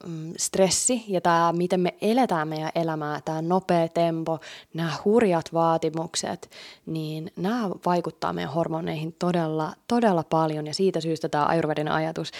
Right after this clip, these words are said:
eli se, että korjataan niinku tavallaan se elämä ja elämäntavat, niin se hormonitoiminta tasapainottuu, niin se olisi, se olisi niinku se, eli siitä syystä. No, nyt me ei syvemmin sukellettu siihen, että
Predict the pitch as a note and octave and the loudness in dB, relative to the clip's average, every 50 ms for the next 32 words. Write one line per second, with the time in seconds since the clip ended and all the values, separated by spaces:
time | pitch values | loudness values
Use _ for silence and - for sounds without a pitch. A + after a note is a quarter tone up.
0 | - - - - - - D3+ D3 D3+ D3+ E3+ D#3+ D3+ D3+ D3 D3+ - - D#3 D3 | -14 -14 -16 -14 -10 -6 -4 -4 -2 0 0 2 2 2 0 -2 -2 -4 -4 -4
1 | - - - - - _ _ - - - F3 D#3+ D#3 D#3 D#3+ D#3+ D#3 D#3 D#3 D#3 | -4 -8 -18 -20 -20 _ _ -8 0 2 2 4 4 4 4 2 2 0 0 2
2 | D#3 D3+ D#3 D#3+ D#3 D#3 D3+ D3+ E3+ - - D#3+ E3 D#3+ D#3+ D#3+ D#3 D#3 - - | 2 4 4 4 4 4 4 2 0 2 4 4 4 4 4 4 2 2 2 2
3 | D#3+ D#3 D#3 D3+ D3+ D#3+ D#3+ - D#3+ D#3+ D#3 D#3+ D#3+ D#3+ - D#3+ D#3 D3 D#3 D#3+ | 2 2 0 0 -2 -4 0 2 4 4 6 6 4 2 0 -4 -6 -4 -4 -4
4 | D3 D3+ D3 C#3+ D3+ D#3 D#3 E3 - F3+ F3+ F#3 F#3+ F#3 F3 - F#3 F#3 F3+ - | -2 -2 -2 -2 -2 -4 -4 -2 -2 -2 -4 -4 -6 -8 -6 -4 -4 -4 -2 -2
5 | - - - G3+ G#3 - - _ - A3+ - - G3 F3 - - F3+ E3+ E3+ D#3+ | -2 -2 -2 -2 -4 -6 -6 _ -4 -4 -2 -2 -4 -4 -6 -6 -6 -4 -4 -2
6 | - E3+ F3 D#3+ - - - - - E3+ F3 E3+ - - G3+ - - - - - | 0 -2 0 0 -2 -4 -4 -4 -4 -2 -2 -2 -4 -6 -8 -10 -8 -8 -8 -8
7 | - - - - - D#3 E3 D3+ - - - - - - - F3+ - - - - | -10 -12 -14 -14 -12 -12 -8 -8 -8 -8 -8 -8 -10 -10 -10 -10 -10 -12 -12 -18
8 | - _ _ _ _ _ _ - F3 F3 F3 F3+ F3 F3 E3+ D#3 D3 - - _ | -20 _ _ _ _ _ _ -4 -2 2 4 6 6 6 4 2 -2 -10 -16 _
9 | _ _ _ F#3 G#3+ A#3+ B3 C#4 C#4+ C#4+ C4+ D4+ D4+ E4 D#4+ B3+ A#3 A3 A#3 A3+ | _ _ _ -2 -2 0 2 2 4 4 4 4 4 4 4 4 2 0 2 2
10 | G#3+ F#3+ F3 - - E3+ - - F#3+ F3+ E3 D#3+ D#3 D#3 D#3 D#3 - _ D#3 D#3 | 2 2 2 2 -2 -2 0 2 2 2 2 2 0 0 -2 -4 -4 _ -2 -2
11 | - | -2